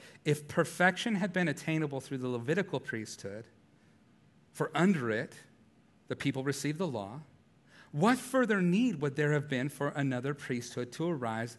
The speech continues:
after the order of Melchizedek, rather than one named after the order of Aaron?" So if, if,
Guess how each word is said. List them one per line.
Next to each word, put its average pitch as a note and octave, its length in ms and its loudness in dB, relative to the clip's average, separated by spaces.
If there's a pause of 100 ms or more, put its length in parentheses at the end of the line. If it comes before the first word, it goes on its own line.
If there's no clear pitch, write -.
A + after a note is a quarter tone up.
after A#2+ 260 -4
the B2+ 120 -8
order A#2+ 200 -2
of A#2 80 -6
Melchizedek, C#3+ 560 -6 (760)
rather C#3 280 2
than D#3 220 -2
one C3 320 -2
named C3 400 -4
after A#2 240 -6
the D3 80 -8
order B2 240 -6
of D#3 260 -10
Aaron?" E3 320 -4 (840)
So D#3+ 200 2
if, D#3+ 180 -4
if, D3 160 -4